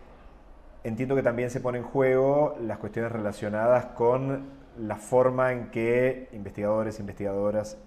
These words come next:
investigan, llevan adelante sus trabajos. Tú hablabas recién de una academia comprometida, de la necesidad de una academia, pero por otro lado vemos que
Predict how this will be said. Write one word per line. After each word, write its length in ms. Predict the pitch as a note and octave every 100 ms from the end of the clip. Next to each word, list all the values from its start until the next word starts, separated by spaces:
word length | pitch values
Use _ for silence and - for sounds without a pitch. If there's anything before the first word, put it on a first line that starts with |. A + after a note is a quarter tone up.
| -
investigan, 680 | A2 G2+ - C3 A2+ G#2 G#2
llevan 240 | G2+ G#2 G2
adelante 340 | F#2+ G2 F#2+
sus 140 | F2+ -
trabajos. 560 | F#2+ A#2 G#2 G2 - - - -
Tú 80 |
hablabas 240 | G#2+ A2+ A2
recién 500 | G#2+ - C3 C#3+ B2+
de 220 | A#2+ B2
una 240 | C3 B2+
academia 600 | A#2+ B2 A#2+ C#3 D3 D3+ -
comprometida, 1000 | A#2+ A2 A2+ A2 A2 C#3+ C3 A2+ G2+
de 60 | F#2+
la 100 | F#2+
necesidad 400 | F#2+ G2 F2+ A2
de 20 |
una 120 | A2
academia, 480 | G#2 G#2 A2 A#2 B2+ - - - - - -
pero 200 | B2+ B2+
por 120 | C3
otro 200 | C#3+ C#3+
lado 340 | C#3 D3+ D#3
vemos 380 | C3+ C3+ D3 C#3
que 400 | - C3+ D3+